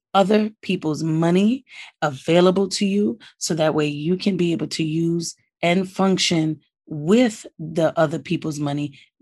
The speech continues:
in your business. Getting other people's money is the way to go. That's where your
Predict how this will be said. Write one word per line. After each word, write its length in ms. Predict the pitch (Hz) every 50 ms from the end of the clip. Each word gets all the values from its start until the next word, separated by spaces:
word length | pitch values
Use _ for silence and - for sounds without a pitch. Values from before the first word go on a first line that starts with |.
| _ _ _ _
in 200 | - 190 175 160
your 100 | 156 147
business. 540 | 139 139 135 135 - - - - - - - _ - - _ _ _ _ _ _ _ _ _ _
Getting 560 | - 196 196 208 214 226 226 226 233 233 - - _
other 200 | - 185 180 180
people's 360 | 185 185 180 185 185 170 156
money 380 | 165 160 156 156 160 160 156 -
is 220 | - 165 151 139 139
the 100 | 139 139
way 220 | 143 151 151 147
to 60 | 139
go. 300 | 139 - - - 208 - _ _ _ _ _ _ -
That's 260 | 160 156 151 - -
where 260 | - 160 160 165 160
your 340 | 151 143 151 156 160 175